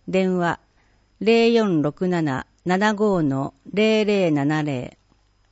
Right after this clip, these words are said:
広告四、不動産の売買、賃貸、相続の相談。有限会社、山陽ハウジング。電話、零四六七七四の六一五五。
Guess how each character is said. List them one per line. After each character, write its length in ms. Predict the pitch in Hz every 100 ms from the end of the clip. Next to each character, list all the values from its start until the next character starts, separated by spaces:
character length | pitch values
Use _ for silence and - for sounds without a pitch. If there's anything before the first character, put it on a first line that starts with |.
| _ _ _ _ _ _ - -
広 220 | 233 226
告 300 | 233 214 214
四、 340 | 202 170 127 - _ _ _ _ _ _
不 140 | - 208
動 200 | 254 262
産 300 | 247 240 233
の 100 | 220
売 260 | 220 208
買、 300 | 160 139 131 _
賃 260 | - 220 214
貸、 320 | - 139 -
相 260 | - 247 226
続 260 | 190 -
の 140 | 139 131
相 260 | - 139
談。 280 | 131 127 - _ _ _ _ -
有 240 | 196 214
限 260 | 202 214 202
会 200 | 185 165
社、 300 | - 139 -
山 340 | - 202 214
陽 220 | 208 202 190
ハ 160 | 190
ウ 80 | 175
ジ 180 | 156 135
ン 120 | 131
グ。 180 | 143 - _ _ _ _ _ _ _ _ -
電 300 | 175 185 180
話、 260 | 165 156 - _ _ -
零 340 | 240 220 226 226
四 300 | 220 190 147
六 240 | 139 180
七 380 | 175 160 127 - _ _ _ -
七 340 | 180 202 220
四 340 | 214 202 165
の 260 | 131 127 - _ _ -
六 320 | 180 170 233
一 300 | 240 220 165
五 280 | 139 151 156
五。 340 | 156 143 -